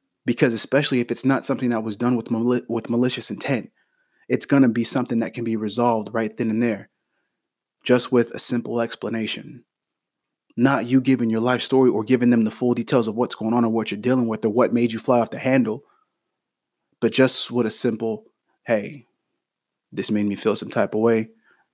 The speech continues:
I would appreciate it if it didn't happen again." A reasonable human being would apologize and let it go.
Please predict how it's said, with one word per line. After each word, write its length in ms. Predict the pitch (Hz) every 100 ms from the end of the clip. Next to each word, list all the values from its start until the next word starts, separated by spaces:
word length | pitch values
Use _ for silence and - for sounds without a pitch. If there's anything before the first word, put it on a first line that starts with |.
| _ _ _ _ _ _ - -
I 80 |
would 140 | 104 98
appreciate 580 | - - 113 - 110 110
it 140 | 110 - _ _
if 180 | 113 101
it 80 | 101
didn't 200 | 113 -
happen 320 | 104 98 104
again." 460 | 95 76 - - _ _ _ _ _ _ _ _ _ _ _ _ _ _ _ _ _ _ _ _ _ _ _ _ _ _ _ _ _ _ _ _ _
A 60 | 117
reasonable 440 | 110 123 127 113
human 360 | 110 127 113 104
being 500 | 113 117 107 - -
would 120 | 110 110
apologize 840 | 107 123 110 107 110 107 104 - - _ _ _ _ _ _ _ _ _ _ _ _ _ _ _ _ _ -
and 120 | 110
let 140 | 107
it 80 | 101
go. 300 | 107 - -